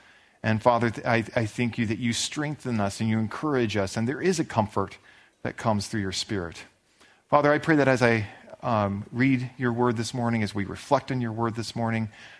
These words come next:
I pray that your people will be encouraged. I pray that your Spirit will work. Um, Father, I pray that you will help us to respond to what you have, um, ordained to be written here. Um, Father, and give us the strength that we don't have in ourselves to do as we've been called to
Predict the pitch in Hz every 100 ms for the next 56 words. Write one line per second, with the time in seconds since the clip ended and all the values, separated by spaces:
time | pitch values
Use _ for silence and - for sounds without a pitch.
0 | - 135 139 147 117 117 117 - 123 117
1 | 104 104 101 95 - 139 123 117 120 113
2 | 127 104 90 - - 120 117 - - 101
3 | 104 123 - - _ _ _ _ _ -
4 | 104 95 95 98 120 113 110 107 - 113
5 | 104 113 110 104 95 123 120 113 - -
6 | - _ _ - 104 98 - - 117 117
7 | 117 117 - 110 110 117 120 101 101 98
8 | 92 - 302 - 104 92 - 107 101 107
9 | 104 104 98 98 95 101 92 92 92 -
10 | - - _ _ 98 90 95 110 104 101
11 | 95 120 104 - 92 - - - 117 143
12 | - - _ _ _ _ _ 104 104 107
13 | 117 - 113 107 101 95 104 95 90 -
14 | - 98 107 98 92 95 92 - - -
15 | -